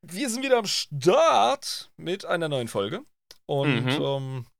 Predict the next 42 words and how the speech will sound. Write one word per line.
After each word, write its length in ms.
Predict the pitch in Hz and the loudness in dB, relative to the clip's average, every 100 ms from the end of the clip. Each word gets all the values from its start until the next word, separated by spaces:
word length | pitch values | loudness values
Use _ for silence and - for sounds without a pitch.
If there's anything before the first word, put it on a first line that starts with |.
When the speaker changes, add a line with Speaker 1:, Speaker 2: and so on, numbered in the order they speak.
| _ | _
Speaker 1:
möchten 480 | 143 135 233 - 247 | 0 2 2 0 -2
doch 140 | 196 - | -4 -4
direkt 420 | 165 165 196 - | -4 0 -2 2
mal 120 | 165 | 2
ein 60 | 151 | 4
bisschen 260 | 160 185 | 2 0
in 60 | 151 | 2
die 100 | 131 | 4
Hausarbeit 460 | 139 180 160 123 76 | 2 2 4 4 4
einsteigen, 480 | 123 - 139 147 | 0 4 2 4
weil 160 | 123 117 | 2 2
es 160 | 107 - | -2 -6
ist 260 | - - 131 | -6 -6 -4
ein 60 | |
bisschen 280 | 113 - 107 | -4 -4 -4
was 140 | 92 | -2
zusammengekommen. 640 | - 98 98 95 82 90 - _ - - - - | -2 0 0 -2 -6 -6 -8 _ -20 -16 -8 -2
Speaker 2:
Oh 120 | 113 | 0
yeah. 360 | 101 117 98 - _ _ - | 4 2 2 -4 _ _ -2
Speaker 1:
Und 200 | 151 135 | 2 2
zwar 300 | - 131 104 | 4 6 6
haben 180 | 104 110 | 6 4
wir 80 | 113 | 0
erstmal 360 | 110 - 92 76 | 0 -2 -4 -6
vier 340 | - 143 139 | -4 0 2
neue 280 | 123 113 104 | 4 2 2
Chance-Servitoren 840 | - 110 123 135 127 139 143 135 | 0 0 0 0 2 2 4 2
am 120 | 127 | 0
Start, 400 | 123 131 127 131 | 0 4 4 4
über 140 | - 104 | 2 0
die 160 | 104 | 2
ich 80 | 208 | 0
mich 100 | 101 | 2
Speaker 2:
<laughs> 200 | 208 127 | 4 4
Speaker 1:
sehr 20 | |
freue. 480 | 135 131 131 139 143 _ _ - | 4 4 4 4 0 _ _ -6
Speaker 2:
Ja, 200 | 147 151 | 0 2
willkommen, 360 | 175 311 226 | 2 2 4
willkommen, 320 | 226 180 254 349 | 2 4 2 4
meine 160 | 247 | 2
lieben 160 | 147 143 | 2 -2
Freunde. 360 | 139 123 113 | 2 2 0